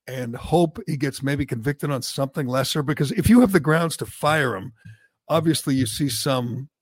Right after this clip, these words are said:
uh, misconduct there. Maybe you can come up with a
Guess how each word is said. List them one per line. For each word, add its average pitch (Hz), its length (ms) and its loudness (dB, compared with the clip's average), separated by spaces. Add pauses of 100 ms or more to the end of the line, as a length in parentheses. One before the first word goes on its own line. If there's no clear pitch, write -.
(120)
uh, 95 520 -12 (140)
misconduct 127 1000 -2
there. 95 380 -8 (640)
Maybe 147 320 -2
you 143 160 0
can 117 160 -8
come 131 180 2
up 139 180 2
with 123 160 0
a 98 220 -6